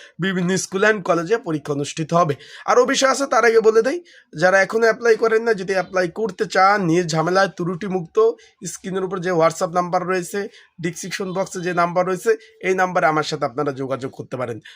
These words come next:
যোগাযোগ করে ঘরে বসে নির্ঝামেলায় ত্রুটিমুক্ত অ্যাপ্লাইগুলা কিন্তু আমার কাছ থেকে আপনারা করে নিতে পারবেন। অ্যাপ্লাইগুলা আপনারা সুন্দরভাবে আমার কাছ থেকে করে নিতে পারবেন।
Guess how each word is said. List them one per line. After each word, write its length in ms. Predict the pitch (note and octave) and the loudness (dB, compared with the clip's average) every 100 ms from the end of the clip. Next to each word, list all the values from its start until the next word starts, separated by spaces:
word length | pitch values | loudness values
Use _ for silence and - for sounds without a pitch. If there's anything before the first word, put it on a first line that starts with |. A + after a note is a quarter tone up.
| _ C#3+ | _ -6
যোগাযোগ 400 | E3+ G3+ F#3+ - | -2 0 2 0
করে 420 | G#3+ G3+ G#3+ G#3 - _ C#3+ | 2 2 2 2 -6 _ 2
ঘরে 300 | D3+ F3 G3+ | 4 4 2
বসে 400 | G3+ F#3 G#3 F#3+ | 0 0 -2 0
নির্ঝামেলায় 840 | D#3+ G3 E3+ F3+ F3+ F#3 F#3+ G3 - - _ - | 0 0 0 2 2 4 4 2 -4 -20 _ -2
ত্রুটিমুক্ত 680 | C4 C#4+ C#4+ C4 A3+ - F3+ C3+ - _ | 0 2 2 0 -2 0 0 0 -4 _
অ্যাপ্লাইগুলা 580 | E3+ E3+ F3+ F3 E3+ D#3+ | 0 2 2 2 2 0
কিন্তু 240 | D#3 D#3 | -2 0
আমার 180 | D3 D3+ | 0 0
কাছ 160 | C#3+ - | -4 -8
থেকে 160 | D#3+ | -8
আপনারা 280 | D3+ D3 D3 | -6 -4 -6
করে 320 | - F#3 F#3 | -2 0 2
নিতে 180 | E3+ D#3 | 2 0
পারবেন। 360 | C#3+ D3 C#3 E2+ _ _ _ | 2 0 0 -6 _ _ _
অ্যাপ্লাইগুলা 720 | D3+ E3 F3+ G3 F3+ F#3+ G3 | -2 0 2 2 2 -2 2
আপনারা 480 | G#3+ A3+ D#3 E3 E3+ | 2 2 -2 -6 -6
সুন্দরভাবে 760 | D#3+ - F#3+ A3 A#3+ G#3+ G3 G3 | -6 -6 -6 2 2 2 0 -2
আমার 180 | D#3+ | -6
কাছ 100 | D3+ D#3 | -8 -10
থেকে 200 | E3 D#3+ | -10 -10
করে 260 | D#3+ F#3+ F#3 | -6 -4 -4
নিতে 160 | F#3 | -4
পারবেন। 380 | F#3 F#3 G3 A#3+ | -2 -2 0 0